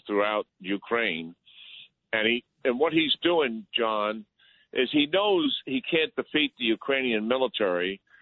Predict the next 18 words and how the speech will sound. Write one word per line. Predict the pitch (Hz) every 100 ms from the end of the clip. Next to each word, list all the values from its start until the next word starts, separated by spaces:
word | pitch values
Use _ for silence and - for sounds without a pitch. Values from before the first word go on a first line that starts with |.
| - -
and | 107
that's | 123 131 -
why | 131 123
he's | 120 110 - _
gone | 127 123 120
to | 117
mobilization | 107 123 117 107 95 110 92 - 95
to | 95
bring | 117 117 107
some, | 110 107 - - - - - -
some | 113
more | 123 113 -
troops | 147 143 127
in | 104
there | 107
to | 101
double | 92 123 127 120
the | 104